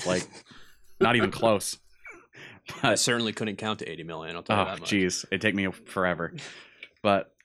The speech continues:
Speaker 1: again, thank you very much. And, uh, for everyone listening, we will see you again in the next week's episode of A V Underground. Thank you so much for listening, and we'll catch you next time.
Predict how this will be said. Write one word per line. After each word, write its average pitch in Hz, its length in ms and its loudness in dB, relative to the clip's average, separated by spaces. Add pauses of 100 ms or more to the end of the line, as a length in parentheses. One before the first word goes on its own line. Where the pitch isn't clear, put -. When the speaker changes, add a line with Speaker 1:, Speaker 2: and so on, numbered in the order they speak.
Speaker 1:
again, 139 300 4
thank 139 180 4
you 139 80 -2
very 131 180 4
much. 131 300 2
And, 117 260 2
uh, 110 220 2
for 123 160 0
everyone 120 280 2
listening, 123 440 2
we 117 100 2
will 113 140 0
see 131 160 0
you 135 120 4
again 117 360 2
in 104 120 2
the 101 60 2
next 104 340 2
week's 113 200 0
episode 107 340 0
of 101 100 0
A 98 120 4
V 95 120 0
Underground. 104 460 2
Thank 101 140 -2
you 101 60 -4
so 110 200 0
much 110 180 0
for - 120 -4
listening, 143 520 0
and 90 140 -2
we'll 82 100 -4
catch - 280 -2
you 117 80 2
next 98 220 0
time. 71 340 -8